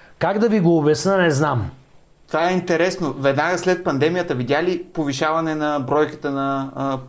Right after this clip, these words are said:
Speaker 2: публиката в Възраждане?
Speaker 1: Разбира се, разбира
Speaker 2: Имаше?
Speaker 1: се. Разбира се, бе.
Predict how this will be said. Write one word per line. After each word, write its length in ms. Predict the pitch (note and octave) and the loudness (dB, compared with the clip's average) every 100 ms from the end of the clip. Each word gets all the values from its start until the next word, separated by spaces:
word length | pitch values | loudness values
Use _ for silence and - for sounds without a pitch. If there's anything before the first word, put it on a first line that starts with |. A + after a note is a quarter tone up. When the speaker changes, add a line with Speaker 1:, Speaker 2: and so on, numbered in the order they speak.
| - | -6
Speaker 2:
публиката 480 | D3 C3+ B2+ B2+ B2 | -4 -2 -4 -4 -4
в 120 | A2+ - - | -4 -8 -14
Възраждане? 340 | A#2+ C3 G2 | -4 -2 -2
Speaker 1:
Разбира 240 | A#2 B2+ C#3 | 0 0 0
се, 240 | - - - - | -4 -10 -14 -14
разбира 260 | G2 D#3 F#3+ | -8 0 2
Speaker 2:
Имаше? 300 | B3 C#3+ C3 | 2 0 -4
Speaker 1:
се. 120 | - - - | -6 -12 -8
Разбира 480 | F#2+ D#2+ E2+ D3 F#3 | -6 -4 0 2 2
се, 240 | - D#3 | 0 -4
бе. 140 | C3 | -6